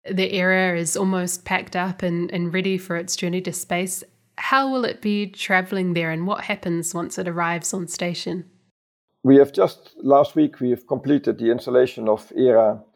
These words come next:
Speaker 2: on this multi-purpose laboratory module. So it's, like, curled around this, the, the cylindric, uh, Russian module.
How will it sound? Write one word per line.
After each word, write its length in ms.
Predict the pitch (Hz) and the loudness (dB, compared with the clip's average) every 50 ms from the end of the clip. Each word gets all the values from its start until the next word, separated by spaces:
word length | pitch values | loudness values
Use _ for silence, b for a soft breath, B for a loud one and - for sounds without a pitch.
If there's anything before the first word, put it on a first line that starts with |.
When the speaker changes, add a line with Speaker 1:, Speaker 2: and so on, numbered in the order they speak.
| _ _ _ _ _ | _ _ _ _ _
Speaker 2:
on 160 | - 131 131 | 2 2 6
this 240 | 123 - - - - | 6 6 4 4 2
multi-purpose 680 | 131 120 117 120 - 123 - - 117 110 113 113 - - | 0 0 0 0 0 -2 0 2 2 2 2 -2 -4 -2
laboratory 460 | 110 104 120 123 131 131 120 127 131 | -2 0 2 0 0 -2 -4 -6 -4
module. 420 | 127 123 131 113 135 175 269 - _ _ _ _ _ _ | -2 -2 -2 -2 -2 -4 -4 -8 _ _ _ _ _ _
So 100 | - 123 | 6 6
it's, 160 | 123 120 - - | 6 6 6 2
like, 280 | 117 117 107 - - 123 107 - | 2 2 2 -2 -8 -14 -14 -2
curled 460 | - 151 156 147 139 131 127 120 120 - | 4 6 8 8 8 8 6 4 0 2
around 440 | 135 123 123 123 123 127 127 120 | 4 4 6 6 4 2 0 -2
this, 260 | - - 123 117 117 - | 0 2 2 2 2 0
the, 180 | - 113 117 | 0 0 0
the 200 | 110 - 98 113 | 0 0 -2 -4
cylindric, 760 | - - - 151 139 127 131 131 131 107 113 113 110 - _ _ - | -2 2 4 6 6 6 6 4 2 2 2 0 0 0 _ _ -8
uh, 220 | 110 107 107 107 | -6 -4 -2 0
Russian 320 | 107 113 - - 113 107 | 2 2 0 0 -4 -4
module. 420 | 107 110 117 110 117 127 147 - | -2 -2 -2 0 0 -2 -2 -4